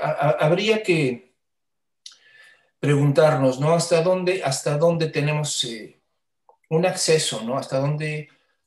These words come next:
Porque hay ahorita, digamos, dos riesgos, ¿no? Por un lado, el escepticismo materialista, decir, "No, pues todo eso son,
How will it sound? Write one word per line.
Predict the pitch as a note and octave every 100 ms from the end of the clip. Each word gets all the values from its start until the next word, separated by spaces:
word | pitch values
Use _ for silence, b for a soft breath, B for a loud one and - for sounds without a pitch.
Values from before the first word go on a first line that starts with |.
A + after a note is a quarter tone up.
| _
Porque | - D3+ G#3+
hay | G#3+
ahorita, | G#3 F#3+ F#3+ F3 E3
digamos, | C#3+ D3 D#3 D3+ - -
dos | D3+ D3+ C#3
riesgos, | C#3+ A2+ A2 - - D3
¿no? | E3+ D#3+
Por | D#3+ E3
un | E3+
lado, | D#3+ D#3+ D3+
el |
escepticismo | C3 C#3+ C3 C3+ C3 C#3+ C3+ C#3+
materialista, | B2+ A#2+ B2 A#2 A2+ A2+ - A2+
decir, | A2 - B2
"No, | C3 B2 A#2+
pues | - -
todo | A2+
eso | A2 -
son, | - G2 G#2 G#2